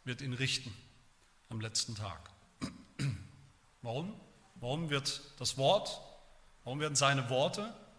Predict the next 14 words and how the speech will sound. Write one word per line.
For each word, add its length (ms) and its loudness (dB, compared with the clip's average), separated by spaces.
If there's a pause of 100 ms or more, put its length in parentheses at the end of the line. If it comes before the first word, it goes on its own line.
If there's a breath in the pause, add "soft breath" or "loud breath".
die 40 -10
Ungläubigen 460 -2
richten? 420 -4 (1080)
Eines 220 0
Tages, 300 2
am 100 -2
letzten 300 0
Tag, 340 -2 (840 soft breath)
weil 120 -8
es 120 -4
dasteht 480 2
als 640 0
klares 720 2
Zeugnis, 1000 0